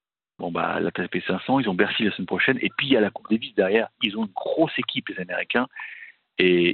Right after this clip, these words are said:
ils vont pas aller à Malaga pour faire du tourisme, hein. Alors, je me dis qu'il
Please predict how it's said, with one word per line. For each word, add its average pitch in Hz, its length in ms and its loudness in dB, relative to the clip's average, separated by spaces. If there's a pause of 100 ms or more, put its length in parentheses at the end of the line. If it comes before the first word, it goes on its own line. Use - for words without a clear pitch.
ils 98 120 0
vont 98 140 -2
pas 147 180 2
aller 139 120 6
à 131 80 6
Malaga 113 440 2
pour 117 160 -8
faire 107 120 -4
du 107 100 -8
tourisme, 117 380 -6
hein. 95 120 -8 (880)
Alors, 92 160 2
je 110 60 -6
me 127 100 6
dis 147 160 2
qu'il - 160 -10